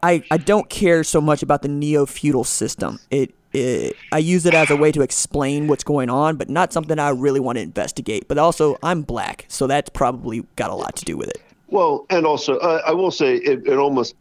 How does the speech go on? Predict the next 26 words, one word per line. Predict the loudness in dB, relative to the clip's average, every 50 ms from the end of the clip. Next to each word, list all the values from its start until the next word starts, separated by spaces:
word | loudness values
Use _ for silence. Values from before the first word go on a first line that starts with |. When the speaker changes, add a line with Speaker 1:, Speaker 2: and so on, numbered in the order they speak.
| _ _
Speaker 2:
had | -6 -4 -2 -2 0 0
to | -2 -2
happen, | 0 0 -2 0 0 -2 -2 0
because | -2 -2 0 0 -2 0 -2
if | -4
you're | -4 -4
gonna | -2 0 0 0 2
make | 2 0 0 -2
a | -4
crapsack | -12 -12 -6 -2 -2 -2 -2 -2 -2 -2 -2 -2 -2 -2
universe, | -2 0 0 2 2 0 0 -2 -6 -14 -20 _
which, | -4 -4 -4 -4 -4 -4 -2
uh, | 0 0 2 2 0 0 -2 -4 -8 _ _ _ _
you | -4
know, | -2 -2
I've | -2 -2
been | -4 -8 -4
told | -2 -2 -2 -2
now, | -2 -2 -2 -2 -2 -4 -6 _ _ _ _ _ _ _ _ _
uh, | -2 0 0 2
that | 2 0 0 0
that | 0 0 2 0
is | -2 -2 -2
my | -4 -4
favorite | -2 -2 -2 -2 -2 -2 -2
genre, | -2 0 0 2 0 0 -2